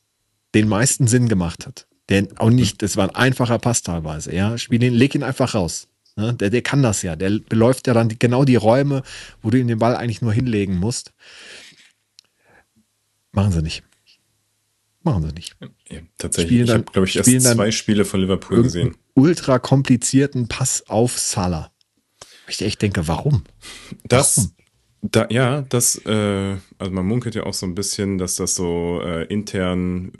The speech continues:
Speaker 2: Wirtz, Salah,
Speaker 1: Eine Neid-,
Speaker 2: ne, so
Speaker 1: eine Neidddebatte ist, ne?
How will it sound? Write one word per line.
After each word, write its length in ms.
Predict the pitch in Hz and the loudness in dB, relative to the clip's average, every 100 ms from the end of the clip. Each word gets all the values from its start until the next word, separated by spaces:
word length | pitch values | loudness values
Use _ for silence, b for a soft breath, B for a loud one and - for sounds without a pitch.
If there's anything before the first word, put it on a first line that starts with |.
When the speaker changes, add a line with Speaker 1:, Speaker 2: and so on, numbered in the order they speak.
| - | -14
Speaker 2:
Wirtz, 640 | 90 95 95 92 - - | -6 -2 -2 -2 -6 -6
Salah, 360 | 98 92 92 92 | -4 -2 0 0
Speaker 1:
Eine 80 | 95 | 2
Neid-, 180 | 113 92 | 2 2
Speaker 2:
ne, 140 | 104 | -2
so 60 | 101 | -2
Speaker 1:
eine 140 | 113 120 | 0 2
Neidddebatte 580 | 170 - 92 92 90 | 0 0 -2 -4 -4
ist, 240 | 80 82 98 | -6 -6 -6
ne? 160 | 135 | -8